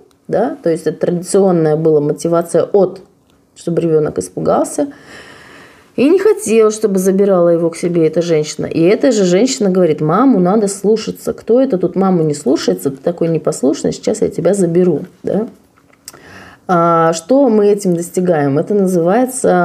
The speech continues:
м, ну, это называется неком-, в некотором смысле отзеркаливание, да, то есть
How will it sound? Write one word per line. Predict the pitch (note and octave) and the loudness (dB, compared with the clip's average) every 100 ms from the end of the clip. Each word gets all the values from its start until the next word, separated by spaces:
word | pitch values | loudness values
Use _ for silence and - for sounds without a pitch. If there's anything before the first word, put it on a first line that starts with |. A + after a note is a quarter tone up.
| E3+ | 0
м, | D#3 D3 C#3+ C#3 C3 B2 F#2 E2+ - D#3+ D#3 C#3+ - - _ _ _ _ _ _ _ _ _ - _ - | 0 0 0 0 0 -2 -4 -4 -4 -4 -6 -8 -14 -20 _ _ _ _ _ _ _ _ _ -20 _ -6
ну, | F3+ F#3+ F#3 F3 E3 D3+ D3 G#2 | 0 2 2 2 2 0 0 -2
это | G3+ | 0
называется | B3 G#3+ A#3 A#3+ | 0 2 0 0
неком-, | G3 G#3+ G#3 F3 | 0 0 0 0
в | F#3 | 0
некотором | A#3 A3+ F3+ F3+ E3+ | 0 0 -2 0 0
смысле | F3 G3+ G3+ F#3+ E3+ E3 - - - | 0 -2 0 2 2 0 -12 -14 -4
отзеркаливание, | F3+ F#3 G3+ G#3 F3 C#3+ G#1 - | 0 0 0 0 2 0 -4 -6
да, | - G3 | -2 -2
то | G#3 D#3 | 0 0
есть | D#3+ | 0